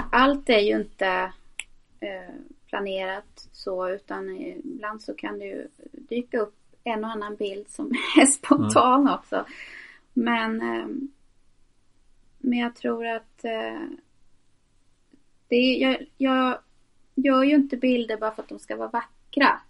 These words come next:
Speaker 1: eller
Speaker 2: Nej.
Speaker 1: tekniskt skickliga. Jag är ju usel på teknik egentligen. Eh, utan det är ju det att det ska, jag vill tillföra någonting annat.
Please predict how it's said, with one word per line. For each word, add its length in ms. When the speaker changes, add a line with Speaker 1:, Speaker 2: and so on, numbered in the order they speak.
Speaker 1:
eller 280
Speaker 2:
Nej. 240
Speaker 1:
tekniskt 480
skickliga. 580
Jag 260
är 80
ju 180
usel 280
på 120
teknik 680
egentligen. 640
Eh, 300
utan 360
det 60
är 160
ju 60
det 120
att 120
det 80
ska, 180
jag 220
vill 260
tillföra 680
någonting 320
annat. 260